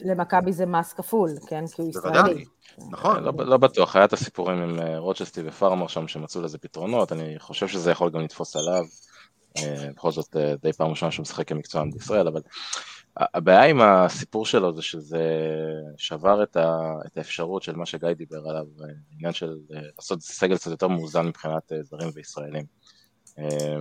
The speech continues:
Speaker 3: זה, זה הבעיה האמיתית ב-, בסיפור הזה. אף, אף אחד מאיתנו לא באמת יודע מה היינו מקבלים ממנו. אה,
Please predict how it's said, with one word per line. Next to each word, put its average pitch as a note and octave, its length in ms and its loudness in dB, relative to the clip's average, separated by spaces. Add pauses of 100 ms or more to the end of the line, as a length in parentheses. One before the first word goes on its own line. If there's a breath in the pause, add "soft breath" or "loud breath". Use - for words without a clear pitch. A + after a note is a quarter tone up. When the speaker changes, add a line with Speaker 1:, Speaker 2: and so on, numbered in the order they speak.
(100)
Speaker 3:
זה, E2+ 240 6
זה G2+ 240 8
הבעיה F2 320 6
האמיתית E2 440 -2
ב-, D2+ 220 -10
בסיפור - 280 -20
הזה. D#2 160 -6
אף, - 100 -6
אף D#2+ 220 -2
אחד G2 120 6
מאיתנו E2+ 300 2
לא E2 80 2
באמת D#2+ 260 -2
יודע E2 200 0
מה D#2 100 -2
היינו D#2+ 120 -6
מקבלים D#2 340 -6
ממנו. G2 420 2 (560 soft breath)
אה, D#2 440 0